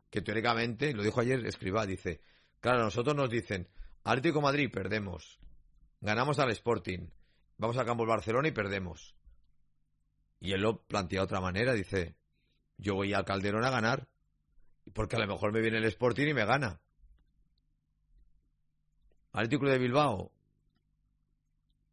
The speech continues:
creo que es un poco, del Atlético de Bilbao sí que puedo decir que es filosofía Valverde.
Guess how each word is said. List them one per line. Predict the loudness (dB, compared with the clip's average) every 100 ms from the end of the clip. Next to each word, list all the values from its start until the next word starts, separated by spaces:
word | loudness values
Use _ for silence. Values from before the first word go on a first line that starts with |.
| _ _ _ _ _ _ _ _ _
creo | 2 4 6
que | 4
es | 2 -6 _ _ _ _ _ _
un | -2 4
poco, | 4 6 2 2 -6
del | -2 2
Atlético | 4 2 2
de | 2
Bilbao | 2 0
sí | 0
que | -2
puedo | 0 -2
decir | -2 -4
que | 0 -2
es | -2 -10 _ _ _ _ _ _
filosofía | _ -4 -4 -4 -2 0
Valverde. | 0 -2 -4 -6 -12